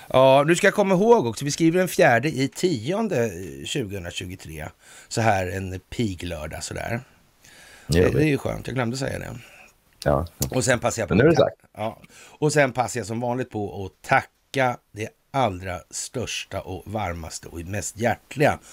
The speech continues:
Speaker 1: av tack för gåvor på Swish och Patreon och för att ni fördjupar er på karlnorberg punkt se och för att ni hakar på Telegramtjänsten. Jag tror att ni, eh, känner lite grann som Reine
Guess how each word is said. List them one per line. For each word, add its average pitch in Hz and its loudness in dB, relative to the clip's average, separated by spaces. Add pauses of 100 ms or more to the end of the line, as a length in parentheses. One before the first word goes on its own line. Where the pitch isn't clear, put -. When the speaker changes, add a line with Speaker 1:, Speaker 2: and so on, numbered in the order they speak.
(220)
Speaker 1:
av 90 -4 (100)
tack - -4
för - -8 (340)
gåvor 98 4
på 92 -10
Swish 151 0
och 147 0
Patreon 131 4
och - -6
för 104 -6
att 95 -6
ni 95 -6
fördjupar 131 0
er 131 2
på - -10
karlnorberg 113 -2
punkt 104 -2
se - -6
och - 2
för 101 -6
att 95 -14
ni 90 -8
hakar 95 -8
på 90 -10
Telegramtjänsten. - -10 (400)
Jag 165 6
tror 226 4
att 226 2
ni, 127 -2
eh, 78 -18
känner 151 4
lite 180 -6
grann 151 2
som 107 -6
Reine 160 0